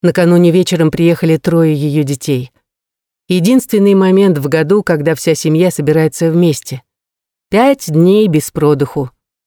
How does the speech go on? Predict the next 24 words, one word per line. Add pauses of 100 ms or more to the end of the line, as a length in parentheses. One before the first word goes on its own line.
(480)
В
другое
время
они
никогда
не
совпадают, (480)
но
Рождество
и
Новый
год — (340)
святое
дело. (1200)
На
обед
Мари-Лор
готовит
двух
пухлых (320)
фермерских
цыплят
с
чесноком,